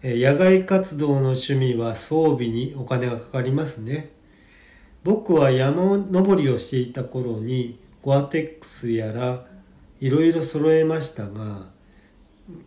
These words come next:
靴も加水分解したし、多分ゴアテックスのレインウェアも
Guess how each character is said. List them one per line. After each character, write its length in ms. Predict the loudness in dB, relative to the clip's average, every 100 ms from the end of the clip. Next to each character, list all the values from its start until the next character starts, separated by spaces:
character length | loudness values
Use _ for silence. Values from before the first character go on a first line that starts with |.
| _
靴 240 | -18 -2 2
も 340 | 4 2 -2
加 100 | -12
水 260 | -8 -2 -2
分 220 | -2 -4
解 220 | -4 -6 -8
し 100 | -12
た 140 | -12
し、 560 | -12 -10 -8 -8 -8 -16 -20 _ _ -2
多 140 | 0
分 440 | 2 0 0 -4 -4
ゴ 160 | 0
ア 60 | 0
テ 320 | 0 -4 -6
ッ 40 | -14
ク 80 | -14
ス 160 | -6
の 240 | -4 -4 -6
レ 160 | -6
イ 160 | -4 -4
ン 120 | -4
ウ 20 |
ェ 220 | -4 -6
ア 40 | -8
も 340 | -10 -10 -12